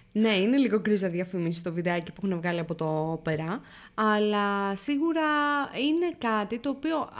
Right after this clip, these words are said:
αν, δηλαδή, αν εν τέλει δεν το, το απορρίψουν και δεν το ανεβάσουν στο App Store, θα έχουν πάλι μετά πάρα πολύ γκρίνια.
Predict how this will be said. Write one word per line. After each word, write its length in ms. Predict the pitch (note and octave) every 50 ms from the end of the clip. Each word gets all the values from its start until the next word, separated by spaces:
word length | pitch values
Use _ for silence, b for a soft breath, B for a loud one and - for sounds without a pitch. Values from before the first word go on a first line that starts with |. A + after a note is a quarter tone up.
| A3+ B3 C#4
αν, 260 | D#4+ D4+ C#4 A#3 - - - -
δηλαδή, 400 | - G#3 G3 G3 G3+ A3 B3 -
αν 340 | - G#3 A3+ B3+ C4 B3+ - -
εν 180 | G3+ G3+ G3+
τέλει 320 | G3 A3 A3 G#3+ G3+ F#3 F3
δεν 260 | E3 F3 G3 G#3 G#3+
το, 400 | - B3+ A3+ G3+ F#3 F3 E3+ E3+
το 80 | E3+ F#3+
απορρίψουν 680 | F3+ F3 F#3 F3 E3+ E3+ E3 E3+ - F3+ F#3 G#3+ B3 -
και 120 | - G3+ F3
δεν 140 | F#3 G3 G3
το 60 | G#3+
ανεβάσουν 460 | G3+ F#3+ F3+ F#3 F3+ F#3 F3 G3 F#3
στο 160 | F3 - F3+ F3 F3 E3+
App 0 | E3+ -
Store, 160 | - F#3+ G#3 C4+ B B B B B B B
θα 120 | _ - D#4+
έχουν 240 | F4+ F4+ F#4+ F4+ D4
πάλι 180 | D4+ D#4+ E4 D4+
μετά 220 | C4+ B3 C#4 D4+
πάρα 320 | D4 - B3+ B3 B3+ C4 B3+
πολύ 180 | B3 A#3 A#3
γκρίνια. 500 | G3 F#3+ E3+ F#3 E3+ D#3+ D#3 D3+ D3 C#3+